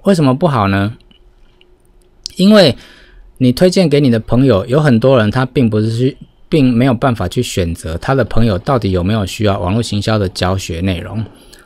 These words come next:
所以他们随便乱推荐。那我的账号呢，会发现一件事情，什么事情呢？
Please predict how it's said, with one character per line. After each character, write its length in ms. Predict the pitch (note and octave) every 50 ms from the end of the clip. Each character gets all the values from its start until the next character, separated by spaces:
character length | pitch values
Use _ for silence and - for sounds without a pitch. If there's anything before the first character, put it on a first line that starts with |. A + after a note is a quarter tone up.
| _ -
所 180 | - - E3
以 40 | D3+
他 100 | - D3+
们 140 | D#3 D3+ C#3
随 200 | - - A#2 A#2
便 140 | C3 C#3 C3
乱 180 | B2+ B2 A#2+ A2
推 180 | - G#2 G2+
荐。 340 | G2 - - F#2+ D#2 D#2+ - - _ _ _ _ -
那 240 | - B2+ A2 G2 - - _ _ _ _ _ _ _ _ _ _ _
我 160 | - A#2 A2+
的 160 | A#2+ - C3 B2+
账 260 | - - E3 D#3 D3+
号 140 | D3+ D#3 C#3+
呢， 320 | C3 A#2+ A#2 A#2 A2+ A2 - _ _ _ _ - _ _ _ _ _
会 180 | _ - F3 D#3+
发 240 | - - D3 C#3+ C#3
现 200 | - D#3+ C#3 A#2
一 40 |
件 180 | A2+ - C3+ A#2+
事 200 | G#2 - - A2+
情， 260 | - - F#2+ F2+ F2+ F#2
什 140 | - G#2+
么 100 | G#2 A2
事 140 | A2 - C#3+
情 180 | B2 - G2 F#2
呢？ 200 | F2 E2+ F2